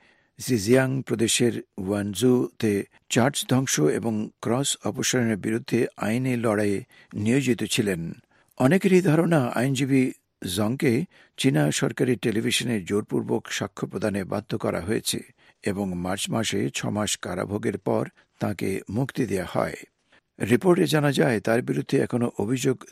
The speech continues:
তুলে নেওয়া হয়নি এবং বর্তমানে তিনি গৃহবন্দী অবস্থায় রয়েছেন। অন্যান্য আরও বিশ জন আইনজীবী এবং সক্রিয়বাদীরাও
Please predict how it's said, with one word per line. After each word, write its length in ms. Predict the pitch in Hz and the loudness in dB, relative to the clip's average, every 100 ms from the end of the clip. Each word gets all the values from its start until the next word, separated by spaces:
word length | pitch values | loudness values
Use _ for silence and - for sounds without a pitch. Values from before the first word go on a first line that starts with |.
| - | -4
তুলে 200 | 139 151 | 0 2
নেওয়া 220 | 131 113 | 0 -2
হয়নি 400 | 123 127 95 80 - - _ | 0 0 -2 -6 -12 -20 _
এবং 320 | 101 98 95 | -4 -2 -2
বর্তমানে 600 | - 92 - 127 123 113 139 | -4 -4 -4 -4 0 -2 0
তিনি 260 | 117 107 | -2 -2
গৃহবন্দী 560 | 85 101 131 127 120 117 | -2 0 2 2 0 0
অবস্থায় 460 | 107 113 - 104 | 0 -2 -2 -2
রয়েছেন। 640 | 113 123 - 104 98 98 - _ _ _ _ | 0 0 0 -4 -6 -10 -16 _ _ _ _
অন্যান্য 380 | 135 165 185 185 | 4 6 6 6
আরও 280 | 165 143 135 | 6 6 6
বিশ 320 | 139 139 - | 4 2 2
জন 220 | 131 135 - | 0 0 -2
আইনজীবী 520 | 110 120 135 131 139 135 | 0 0 -2 2 4 4
এবং 240 | 107 107 | 2 -2
সক্রিয়বাদীরাও 880 | - 101 - 139 120 107 127 139 151 | -2 -4 -2 0 2 2 2 0 0